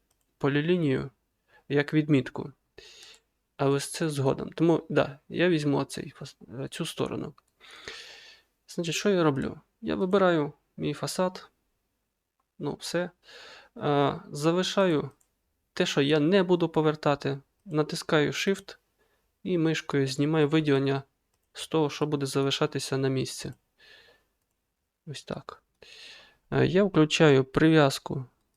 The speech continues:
тільки контрточка. Я включаю ось цей, е, як він називається, Ор-, орто. Я включаю орто. А далі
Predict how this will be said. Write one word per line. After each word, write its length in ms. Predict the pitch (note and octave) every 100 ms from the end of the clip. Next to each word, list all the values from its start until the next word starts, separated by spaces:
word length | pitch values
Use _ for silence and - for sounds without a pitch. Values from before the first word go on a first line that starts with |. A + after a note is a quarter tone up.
| _ _ _ _ _ -
тільки 360 | F#3+ F3+ C#3+
контрточка. 880 | - C3+ C3 C#3 - G3 - - E3 - _ _ _ _ _ _ - _ _ -
Я 160 | F#3
включаю 600 | D#3 C3+ - D#3+ D3+ C3+ C3 _ _ _ _ _ _ _ _ _ _ _ _
ось 240 | - C#3 -
цей, 440 | - B2+ - - -
е, 440 | B2 B2+ A1+ -
як 200 | - -
він 80 | -
називається, 640 | A#1 - - B1+ - C#3+ - _ _ _
Ор-, 260 | - D3 - _ - -
орто. 420 | D3 - - D3+ - _ _ - - -
Я 120 | -
включаю 420 | - C#3 - B2+ -
орто. 340 | B2+ - - _ - - - - - _
А 80 | -
далі 400 | G3+ A#3+ G#3